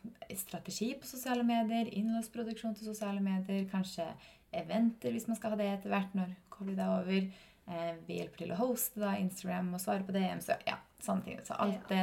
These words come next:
Speaker 1: det
Speaker 2: alt
Speaker 1: kreative.
Speaker 2: relatert til sosiale medier, på en
Speaker 1: Mm.
Speaker 2: måte. Og vi skal jo ikke slutte med våre egne kanaler heller.
Speaker 1: Nei.
Speaker 2: Så heller steppe det opp der.
Speaker 1: Ja.
Speaker 2: Så det blir jo også mye på influence-biten fremover.
Speaker 1: Ja,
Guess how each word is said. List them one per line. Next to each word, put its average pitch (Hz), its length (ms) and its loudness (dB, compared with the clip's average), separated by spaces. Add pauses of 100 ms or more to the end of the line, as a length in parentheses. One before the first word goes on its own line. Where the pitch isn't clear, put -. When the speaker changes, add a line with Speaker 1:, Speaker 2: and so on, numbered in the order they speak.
Speaker 1:
det 185 80 4
Speaker 2:
alt 185 120 10
Speaker 1:
kreative. 170 280 6
Speaker 2:
relatert 185 400 4
til 190 240 -4
sosiale 180 640 0
medier, - 480 -4
på - 120 -8
en 208 60 8
Speaker 1:
Mm. 185 60 8
Speaker 2:
måte. 190 300 0 (480)
Og 220 100 0
vi 233 60 0
skal 220 300 -2
jo 226 300 2
ikke - 380 -2
slutte 247 320 -2
med 190 160 2
våre 196 140 4
egne 165 280 2
kanaler 190 420 0
heller. 208 440 2
Speaker 1:
Nei. 185 200 6
Speaker 2:
Så 214 340 2
heller 214 400 0
steppe - 420 -6
det 185 40 0
opp 190 160 -4
der. 233 220 2 (140)
Speaker 1:
Ja. - 160 -2 (320)
Speaker 2:
Så 202 180 -6
det 208 160 -4
blir 196 100 0
jo 190 120 0
også 214 320 0
mye 190 160 -2
på 175 160 -4
influence-biten 208 920 -8
fremover. 262 440 -2 (140)
Speaker 1:
Ja, - 120 -6